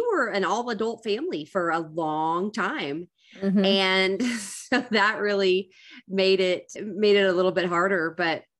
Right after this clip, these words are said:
Speaker 1: so last year, well, yeah, so for, since you and Russell got together, y'all have always done matching jammies. But
Speaker 2: Yeah.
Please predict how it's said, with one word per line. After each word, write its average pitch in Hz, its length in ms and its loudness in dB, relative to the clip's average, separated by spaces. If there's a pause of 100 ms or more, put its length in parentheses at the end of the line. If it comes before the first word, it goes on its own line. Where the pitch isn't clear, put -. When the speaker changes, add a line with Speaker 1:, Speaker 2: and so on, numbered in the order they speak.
(520)
Speaker 1:
so 226 220 0
last 202 560 -2
year, 196 520 0
well, 208 360 0
yeah, 196 140 -2
so 208 460 2 (360)
for, 208 380 -6 (340)
since 220 300 -2
you 311 120 6
and 269 180 2
Russell 226 280 0
got 175 160 -2
together, 165 480 -2
y'all 190 160 2
have 233 100 -4
always 202 360 -2
done 170 240 -4
matching 156 360 -4
jammies. 135 520 -10 (580)
But 208 180 4
Speaker 2:
Yeah. 156 260 4